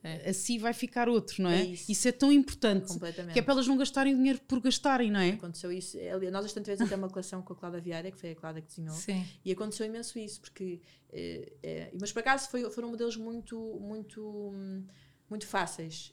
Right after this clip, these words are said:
Speaker 3: E porque era mesmo para agradar toda a gente, mas as pessoas queriam porque queriam. E assim, nem toda a gente, n-, nem toda a gente ficava bem com um, com o outro. Nós
Speaker 1: Como é
Speaker 3: tentamos
Speaker 1: óbvio.
Speaker 3: mudar ali até vários, porque já sabemos que isso acontece, que existem os fenómenos, não é só das influen-, do Instagram, não é?
Speaker 2: Certo.
Speaker 3: Porque, eh,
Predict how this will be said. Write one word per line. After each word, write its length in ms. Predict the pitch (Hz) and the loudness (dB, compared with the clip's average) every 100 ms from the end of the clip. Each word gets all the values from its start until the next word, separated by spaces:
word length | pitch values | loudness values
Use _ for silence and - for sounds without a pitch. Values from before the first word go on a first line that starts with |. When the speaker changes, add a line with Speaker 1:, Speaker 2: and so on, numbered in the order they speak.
| _ | _
Speaker 3:
E 80 | - | -16
porque 400 | - - - - | -16 -18 -18 -8
era 140 | 170 185 | -4 -2
mesmo 220 | 202 214 | -2 -2
para 80 | 202 | 0
agradar 240 | 196 196 | 0 0
toda 160 | 196 202 | -2 -4
a 60 | 185 | -4
gente, 340 | 190 165 160 | -6 -8 -8
mas 100 | 165 | -8
as 60 | 175 | -8
pessoas 220 | 202 196 | -6 -6
queriam 360 | - 214 233 240 | -6 -8 -6 -8
porque 240 | - - | -12 -16
queriam. 460 | - 190 180 165 170 - - _ - | -10 -6 -6 -6 -8 -16 -20 _ -8
E 120 | 190 | -4
assim, 320 | 202 214 180 180 | -4 -4 -6 -4
nem 120 | 190 | -4
toda 200 | 220 220 | -2 -2
a 60 | |
gente, 460 | 220 220 220 - - | -2 -4 -8 -12 -12
n-, 160 | 208 208 | -12 -10
nem 200 | 214 214 | -8 -4
toda 140 | 220 | -4
a 20 | |
gente 200 | 214 226 | -4 -6
ficava 300 | - 220 208 | -8 -4 -2
bem 80 | 202 | -2
com 260 | 202 202 220 | -4 -4 -6
um, 40 | |
com 120 | 220 | -6
o 40 | 202 | -6
outro. 260 | 214 214 | -6 -8
Nós 140 | 185 180 | -8 -4
Speaker 1:
Como 80 | 254 | -2
é 20 | |
Speaker 3:
tentamos 180 | - 294 | 0 -2
Speaker 1:
óbvio. 100 | 214 | 0
Speaker 3:
mudar 220 | 202 202 | 4 4
ali 160 | 208 214 | 4 0
até 160 | 208 | -2
vários, 260 | 196 196 208 | 2 0 0
porque 140 | - | -6
já 20 | |
sabemos 220 | 214 226 208 | -6 -6 -10
que 80 | |
isso 100 | 214 220 | -10 -8
acontece, 380 | 226 220 202 | -8 -8 -8
que 80 | - | -8
existem 240 | 240 262 226 | -10 -8 -10
os 60 | |
fenómenos, 420 | - 190 180 175 | -10 -8 -6 -6
não 140 | 175 175 | -10 -10
é 80 | 175 | -10
só 240 | 185 180 - - - | -8 -8 -10 -18 -6
das 200 | 180 190 | -4 -4
influen-, 360 | 190 185 180 | -6 -6 -8
do 140 | - 185 | -4 -6
Instagram, 400 | 185 175 160 147 139 - | -4 -6 -6 -8 -12 -16
não 60 | 160 | -6
é? 20 | |
Speaker 2:
Certo. 340 | 156 180 175 - | 0 2 2 0
Speaker 3:
Porque, 140 | 196 185 - - - | -6 -6 -10 -20 -20
eh, 140 | - | -18